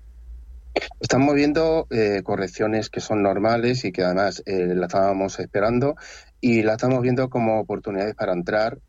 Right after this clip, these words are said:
eh, para compras. Y obviamente creo que, eh, bueno, todavía, eh, no sabemos si ha venido todavía lo peor, porque efectivamente todavía no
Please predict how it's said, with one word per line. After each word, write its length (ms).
eh, 520
para 160
compras. 480
Y 600
obviamente 720
creo 500
que, 540
eh, 240
bueno, 180
todavía, 680
eh, 280
no 180
sabemos 400
si 300
ha 100
venido 300
todavía 280
lo 120
peor, 360
porque 200
efectivamente 480
todavía 360
no 380